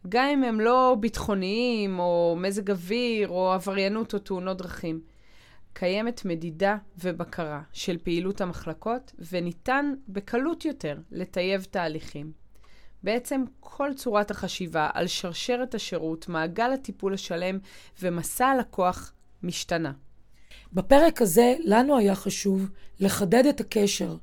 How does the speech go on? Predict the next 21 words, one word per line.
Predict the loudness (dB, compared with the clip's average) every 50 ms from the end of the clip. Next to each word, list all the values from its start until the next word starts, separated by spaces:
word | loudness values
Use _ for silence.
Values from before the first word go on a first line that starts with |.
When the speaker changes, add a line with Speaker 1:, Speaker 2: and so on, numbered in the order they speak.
| -16 -20 -20 -20 -18 -14 -2
Speaker 2:
בין | 4 6 8 8 8
המוקד | 6 6 4 4 6 6 6 8
העירוני | 6 6 4 4 2 2 2 4 2 0 -2 -4 -12 -20 -20 -20 -20 -20 -12 -2
לשירות, | 2 4 6 6 6 6 4 6 4 4 4 4 0 0 -4 -8 -10 -14 -16 -18 -20 -20 -20 -14 -10
בין | -2 2 4 6 6
המוקד | 6 4 2 2 4 4 6 8 10
העירוני | 8 8 8 6 4 2 4 2 2 2 -2 -8 -20 -20 -12 -2 2
לשיפור | 4 6 6 6 4 0 0 4 4 6 6 6 4
איכות | 4 4 4 2 2 0 0 0 0 0
חיי | 2 4 6 6 6 6 6
התושבים | 4 2 0 -2 -2 -2 0 2 4 4 4 2 0 -4 -10 -18 -20 -6 0
והלקוחות | 4 6 6 6 6 4 0 -2 2 2 2 2 4
בכלל. | 2 0 0 0 -2 -4 -4 -6 -8 -12 -16 -20 -20 -20 -20 -20 -20 -20 -20 -6 -4
בפרקים | -4 -2 -2 -2 -4 0 2 4 6 6
הבאים | 6 6 6 4 4 4 4 4 2 -2 -10 -18 -20 -20 -8 -4
נפגוש | -4 -2 2 6 8 8 8 6 4
מנהלי | 2 2 4 4 4 6 6 6
ומנהלות | 6 6 6 4 4 4 4 4 4 4 2 0
מוקד | -4 -2 0 2 2 2 2 -2 -6 -10 -16 -20 -14 -2 2
מן | 4 4 4 4
השטח | 2 2 2 2 2 2 2 0 0 0 -4